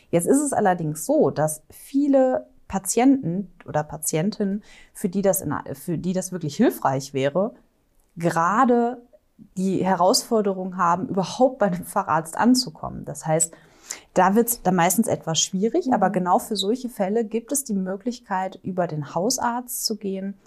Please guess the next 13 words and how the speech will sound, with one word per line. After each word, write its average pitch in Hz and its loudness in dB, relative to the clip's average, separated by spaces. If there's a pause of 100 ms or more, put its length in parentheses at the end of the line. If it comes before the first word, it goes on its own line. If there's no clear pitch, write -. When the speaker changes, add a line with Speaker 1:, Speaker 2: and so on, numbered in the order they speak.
Speaker 1:
Und - -2
der - -2
Hausarzt 240 2
hat 208 -6
die 190 -4
Möglichkeit, 180 -6
eine 156 -2
Verordnung, 226 -2
die 196 -4
der 165 -4
Überweisung 180 2
der 247 6
Indikationsstellung, 220 0